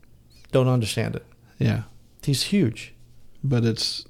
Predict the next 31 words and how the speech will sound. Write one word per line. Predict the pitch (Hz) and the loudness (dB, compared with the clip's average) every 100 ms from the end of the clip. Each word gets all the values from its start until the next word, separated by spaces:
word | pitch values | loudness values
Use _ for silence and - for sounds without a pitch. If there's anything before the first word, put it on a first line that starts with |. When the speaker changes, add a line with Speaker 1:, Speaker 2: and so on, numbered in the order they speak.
| - | -10
Speaker 2:
yeah, | - 123 113 | 0 0 2
it's | 107 - | 0 -2
a | 117 | -4
small | - 143 151 | -2 0 2
guy, | 143 143 135 135 | 2 2 2 2
and | 120 117 113 | 0 -2 -2
then, | 113 110 | 0 0
of | 113 | 0
course, | 117 113 | 0 -2
the | - | -2
big | 107 107 104 | -2 0 0
tight | 110 104 | 0 2
end, | 104 101 110 - - - - - - | 0 0 -4 -10 -20 -20 -20 -12 0
who | 113 104 101 98 - | 4 4 4 0 -8
was | - 110 113 | -2 0 0
a | |
better, | 104 107 | 2 2
would | 113 123 | 2 4
have | 120 | 6
been | 110 | 4
a | 101 | 4
better | 110 104 | 4 2
pickup, | - 110 98 92 - - | 2 0 0 -2 -4 -12
but | - 98 90 - - - - - - - - - - - - - - - - - - - | -4 -2 -2 -4 -20 -20 -20 -20 -20 -20 -20 -20 -20 -20 -20 -20 -20 -20 -20 -20 -10 2
Speaker 1:
Well, | 131 127 - | 4 6 6
Speaker 2:
Yeah. | |
Speaker 1:
I, | 147 175 | 8 8
again | - 156 147 135 131 - - - - - | 6 4 6 4 2 -8 -20 -20 -20 -2
Speaker 2:
Anyway, | - 196 135 113 110 113 120 - | 8 10 10 10 8 6 2 0
you | 190 151 | 6 8
know, | 113 | 6